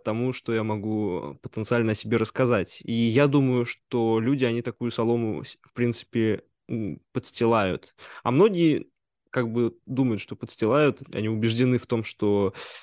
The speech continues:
ничто из их поведения не навредит, э, потенциально, да, их, э, друзьям, из-за того, что друзья о, о них все знают,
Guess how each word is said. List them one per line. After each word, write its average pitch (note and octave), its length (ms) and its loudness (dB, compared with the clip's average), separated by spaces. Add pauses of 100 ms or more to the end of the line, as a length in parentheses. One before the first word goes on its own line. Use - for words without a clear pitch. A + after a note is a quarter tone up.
(340)
ничто C3+ 720 4
из A2 260 -4
их A2+ 180 -6
поведения G#2+ 760 -2
не G#2+ 600 -2 (340)
навредит, A2+ 760 0 (240)
э, - 240 -14
потенциально, G2+ 760 -4
да, G2+ 560 -2 (260)
их, - 340 -12
э, - 140 -12
друзьям, B2 600 -2
из-за - 200 -14
того, A2 120 -12
что - 220 -10 (160)
друзья A2+ 360 2
о, - 20 2 (160)
о - 60 -4
них A2+ 160 -2
все G#2+ 180 -2
знают, B2 680 -2